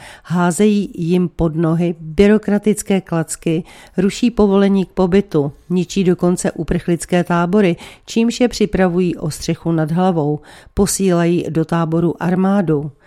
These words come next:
A právě v Libanonu, Turecku nebo Jordánsku jsou největší počty syrských uprchlíků a tamní média stále častěji nadšeně hlásí počty Syřanů, kteří se už vrátili.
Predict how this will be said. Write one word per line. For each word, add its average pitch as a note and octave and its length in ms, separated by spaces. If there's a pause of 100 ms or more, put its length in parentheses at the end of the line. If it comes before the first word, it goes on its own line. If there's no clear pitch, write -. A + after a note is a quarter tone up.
(320)
A E3 100
právě E3+ 560
v C#3+ 140
Libanonu, E3+ 640
Turecku E3+ 800
nebo E3+ 260
Jordánsku D#3+ 840 (260)
jsou F#3+ 320
největší F#3 580
počty F#3+ 420
syrských F3+ 560
uprchlíků F3 800
a E3 60
tamní F3+ 420
média E3 460
stále E3 420
častěji F3+ 580 (340)
nadšeně G3+ 640
hlásí D#3 640
počty F3+ 560
Syřanů, E3+ 640 (460)
kteří A3 280
se G#3 160
už F#3 200
vrátili. D#3+ 760